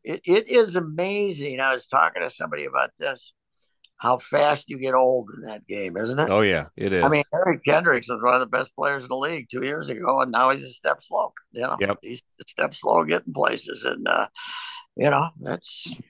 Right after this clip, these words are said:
Speaker 1: it's understandable. You get the hell beat out of you. You get a hundred, you make a hundred and ten tackles every year, uh, which means you get blocked three hundred thirty times or something.
Speaker 2: Yeah.
Speaker 1: And, you know,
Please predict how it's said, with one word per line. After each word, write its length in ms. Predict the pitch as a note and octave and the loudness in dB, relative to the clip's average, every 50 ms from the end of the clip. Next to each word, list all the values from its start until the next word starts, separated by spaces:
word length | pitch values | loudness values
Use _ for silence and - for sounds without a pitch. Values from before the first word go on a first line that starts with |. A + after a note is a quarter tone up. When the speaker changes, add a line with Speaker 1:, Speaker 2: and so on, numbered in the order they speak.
| _ - | _ -12
Speaker 1:
it's 240 | - - B2 - - | -8 -8 -4 0 2
understandable. 920 | E3+ E3+ G3+ G3+ G3+ E3+ - - D4 D#4 D#4+ D#4+ D4+ A3+ D3 D3+ E3 - - | 4 4 6 4 4 4 4 4 6 6 6 6 4 4 2 2 2 0 -4
You 80 | - F#3+ | -6 -6
get 160 | A3 A3+ - | -6 -4 0
the 100 | - D#3+ | 0 2
hell 200 | E3 G3 G#3 G#3+ | 4 4 4 2
beat 260 | G3+ B3 A#3+ A#3+ B3 | 2 0 0 2 2
out 180 | C4 B3+ C4 B3 | 4 4 4 2
of 60 | A#3 | 0
you. 220 | A3+ A3+ A#3 A#3 A3+ _ _ _ _ _ _ _ _ _ - | -2 -2 -2 -4 -6 _ _ _ _ _ _ _ _ _ -8
You 100 | - F3+ | -4 0
get 100 | A3 A3 | 2 4
a 100 | G3 E3 | 4 4
hundred, 460 | F3 G3+ A#3 A#3 A3 A3 G#3+ G#3+ G#3+ | 4 4 4 2 0 -2 -2 -6 -10
you 140 | G#3+ - G3 | -8 -6 -4
make 180 | G3+ A3 A3+ A3 | -2 -2 0 0
a 100 | A3+ F#3 | 2 2
hundred 260 | F#3+ A#3 A#3 A#3 A3+ | 4 4 4 2 2
and 100 | G3+ F3 | 0 -2
ten 200 | G#3 A3 A3+ A3 F#3 | -2 -2 -2 0 2
tackles 480 | G3+ G#3+ A3 A#3+ - G#3+ F#3+ F3+ F3+ | 2 4 4 4 2 0 -2 -2 -2
every 260 | G3+ G3 F#3 F#3 F3 F3 | -2 -2 -2 -2 -2 -4
year, 260 | F3+ F#3+ F#3+ G3 G3 _ - - - - - - - - _ - | -6 -6 -6 -8 -10 _ -18 -20 -18 -18 -18 -20 -20 -14 _ -2
uh, 180 | D#3 D#3+ F3+ G3 - | 0 0 0 0 0
which 220 | E3+ F3 F3 - - | 0 0 0 0 -2
means 240 | G3+ G#3+ G#3 F#3 | -2 0 0 0
you 80 | F#3+ F#3 | 0 2
get 220 | F#3+ G3+ F#3 D3 | 4 4 4 2
blocked 460 | C3+ D3+ E3+ F#3+ - - - - _ _ | 2 4 4 6 6 4 2 0 _ _
three 180 | - F#3 F#3+ F#3 | -2 2 4 4
hundred 320 | F#3 G3 G3+ F#3+ F#3+ F3+ - - | 4 4 4 0 -4 -6 -6 -4
thirty 340 | F#3 F#3+ G3+ G3 F3+ E3 | -2 -2 -2 -4 -6 -8
times 580 | - - - F3 - - D#3+ D#3 F#3+ A#3 G3+ - | -8 -4 -2 -2 0 0 -2 -4 -6 -10 -10 -6
or 140 | D#3 D2 - | -4 -4 -4
something. 520 | - - - E2+ - - F2+ F2+ F#2 F2 - _ - - - - - - | -2 0 0 0 0 0 -4 -4 -4 -4 -8 _ -18 -20 -20 -12 -6 -2
Speaker 2:
Yeah. 160 | G2 E2+ D2 | 0 2 2
Speaker 1:
And, 120 | D2 C#2+ - - - _ _ _ _ - | 0 -2 -6 -10 -18 _ _ _ _ 2
you 80 | D3 | 4
know, 300 | C#3+ C#3 C#3 D3+ D#3 - | 6 6 6 6 4 2